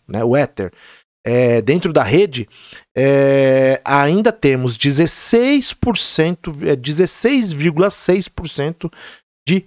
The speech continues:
Shiba dentro da rede Ethereum. Os outros oitenta e três por cento estão divididos nos diversos tokens, diversas moedas que, que participam do sistema da Ethereum,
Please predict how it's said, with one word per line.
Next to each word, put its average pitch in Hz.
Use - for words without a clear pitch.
Shiba 180
dentro 160
da 156
rede 143
Ethereum. 101
Os 143
outros 175
oitenta 208
e 208
três 165
por -
cento 190
estão 190
divididos 160
nos 156
diversos 151
tokens, 147
diversas 139
moedas 139
que, 127
que -
participam 143
do 139
sistema 139
da 139
Ethereum, 104